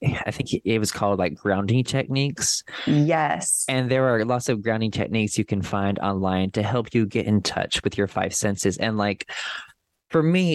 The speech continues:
Speaker 1: it was honestly overwhelming to even think of that when I first started getting into that with my therapist, and he would walk through these different exercises with me. But what he told me is that, Andrew, he's like,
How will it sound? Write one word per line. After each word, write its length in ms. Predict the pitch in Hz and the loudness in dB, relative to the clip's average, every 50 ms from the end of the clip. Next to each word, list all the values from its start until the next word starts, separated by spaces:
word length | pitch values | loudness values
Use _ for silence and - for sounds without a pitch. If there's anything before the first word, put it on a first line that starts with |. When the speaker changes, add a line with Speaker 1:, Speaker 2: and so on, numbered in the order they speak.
| - 127 | 2 2
Speaker 1:
it 80 | 131 | 4
was 180 | 131 131 120 120 - | 4 4 2 0 0
honestly 480 | 127 131 139 139 - - 143 131 - - | 0 0 0 0 0 2 2 2 2 2
overwhelming 840 | 107 107 101 107 104 98 95 92 85 90 87 73 67 - 90 101 - | 2 2 2 2 2 2 2 2 2 2 0 0 0 0 0 -2 0
to 100 | - - - | -2 -2 0
even 260 | 123 117 110 107 101 | 0 0 2 0 0
think 260 | - - 85 90 87 | 0 0 -2 0 0
of 120 | 90 85 87 | 0 0 0
that 260 | - 87 87 60 53 | 0 -2 -2 -2 -2
when 140 | 95 101 98 | -2 0 0
I 80 | 95 | 0
first 260 | - - 101 98 95 - | -2 0 -2 -2 -2 0
started 220 | - 95 98 95 | 0 0 0 0
getting 220 | 95 - 90 90 90 | 0 0 0 2 0
into 140 | 87 - - | 0 0 -2
that 120 | - - | -4 -4
with 100 | - - | -4 -2
my 120 | 92 92 | -4 -4
therapist, 420 | - - 107 98 92 - - 95 - | -2 0 0 0 0 0 -2 -2 -2
and 80 | 104 | 2
he 60 | 107 104 | 2 2
would 120 | 95 92 | 2 2
walk 260 | 101 95 80 - - 180 | 2 0 0 0 0 0
through 80 | 101 | 2
these 160 | 95 95 - | 2 2 0
different 240 | - - - - - | 0 -2 -4 -4 -4
exercises 580 | 101 127 139 131 107 - - 90 90 - - 101 | -4 -4 -2 -2 -2 0 0 -2 -2 0 -2 -2
with 180 | 92 82 - | -2 -2 -2
me. 220 | - 87 85 - - - 113 - | -4 -4 -4 -2 -2 -4 -2 0
But 240 | 104 98 95 - - - - - - - - _ _ - | 0 2 0 0 -4 -8 -12 -12 -12 -14 -16 _ _ -4
what 240 | 135 123 127 120 117 | -2 0 0 0 0
he 120 | 123 127 | 0 -2
told 280 | 139 - - 139 135 135 | -2 -2 -2 -2 -2 0
me 80 | 120 | 0
is 120 | 110 101 - | 0 0 0
that, 180 | 110 98 - 98 | -2 -2 -2 -2
Andrew, 260 | 104 107 101 - 95 | -4 -2 0 0 0
he's 200 | 101 107 101 101 | 2 2 0 2
like, 280 | 95 - - - - | 0 -2 -2 -4 -8